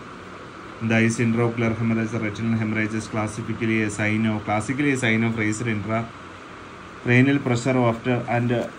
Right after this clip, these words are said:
of head injury can occur. This may occur, uh, after violent sneezing and coughing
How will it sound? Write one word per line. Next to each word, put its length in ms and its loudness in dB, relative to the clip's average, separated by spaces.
of 160 -2
head 200 4
injury 300 4
can 160 2
occur. 200 0
This 260 -2
may 120 2
occur, 320 0
uh, 220 0
after 300 -2
violent 440 4
sneezing 440 0
and 160 0
coughing 400 -2